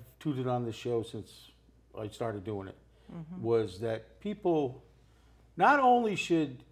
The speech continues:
Speaker 1: everybody write down their own experiences or tape record 'em or something, because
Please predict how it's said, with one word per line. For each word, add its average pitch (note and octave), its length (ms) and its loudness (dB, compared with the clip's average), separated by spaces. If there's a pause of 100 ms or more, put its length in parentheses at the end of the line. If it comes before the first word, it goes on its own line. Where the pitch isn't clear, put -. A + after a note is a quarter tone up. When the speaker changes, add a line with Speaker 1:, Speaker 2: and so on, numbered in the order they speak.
(120)
Speaker 1:
everybody C#3 800 2
write C#3 280 2
down C#3 280 2
their B2 100 -2
own B2 180 -2
experiences B2 800 -8
or G#2+ 140 -6
tape B2+ 300 -6
record A#2+ 360 -4
'em A#2 160 -4
or G2+ 120 -4
something, A#2+ 420 -8 (680)
because B2+ 640 0